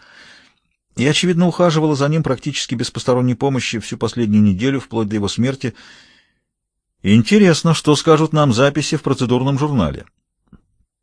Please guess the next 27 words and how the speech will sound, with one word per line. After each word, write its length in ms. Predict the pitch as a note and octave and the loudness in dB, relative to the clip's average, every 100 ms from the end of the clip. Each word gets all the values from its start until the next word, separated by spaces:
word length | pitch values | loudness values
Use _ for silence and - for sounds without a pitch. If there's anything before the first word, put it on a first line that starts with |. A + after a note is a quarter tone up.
| _ _ _ _ _ _ _ | _ _ _ _ _ _ _
Но 280 | G2+ A#2+ C#3 | 2 4 4
процедурный 600 | C3+ B2+ B2+ B2+ G2+ G2 | 0 0 2 4 4 2
журнал 360 | G2+ A2 C3+ | 2 2 2
содержал 420 | B2+ G2 E2+ A2 G2+ | 0 -2 0 0 2
гораздо 360 | G2+ F#2+ G2+ | 2 2 0
меньше 280 | G2+ E2+ F#2 | 0 0 -4
информации, 560 | F2+ F2+ F#2 E2+ - F2 | -6 -2 -2 -4 -6 -6
чем 200 | G2+ F#2 | -4 -4
история 300 | - F2+ E2+ | -4 -4 -2
болезни. 480 | F#2+ C3 C3 C3+ - - - - - _ _ _ - | -2 -2 -2 -6 -6 -18 -20 -20 -20 _ _ _ -10
Своим 340 | - B2+ C3+ | 2 4 4
аккуратным 420 | B2 C3+ C3 A#2+ | 4 4 4 2
школьным 380 | A2 C3 A#2 G#2+ | 0 2 4 2
почерком 460 | B2 D3+ A2 G#2+ F2+ | 2 -2 -4 -2 -2
Пирс 280 | B2 C3 - | -2 -4 -2
подробно 560 | A2+ A#2 D3 C3+ C3+ | 0 4 2 2 0
записывала 560 | A2+ A2+ B2+ - G#2+ G#2 | 0 -2 -4 -2 0 0
туда 260 | G2+ G#2+ | 2 0
все 220 | G#2 A#2 G#2 | 0 -2 0
изменения 460 | F#2+ G#2+ G2+ F#2+ | 2 2 2 0
температуры, 840 | - G2 G#2 A#2 - A#2+ C3 C3 A#2 | -2 -2 -2 -4 -6 -6 -6 -6 -8
дыхания 680 | A2 - A#2+ C3+ C3 A#2+ | -8 -4 -4 -2 -4 -4
и 120 | G#2 | -4
пульса 580 | F2 A#2+ C3+ C3+ C3 C3 | -6 -4 -4 -4 -8 -8
у 80 | A#2 | -8
своего 300 | A2+ A#2+ A#2 | -4 -4 -4
пациента, 580 | G#2+ - A#2 A2+ A2 | -6 -4 -4 -2 -6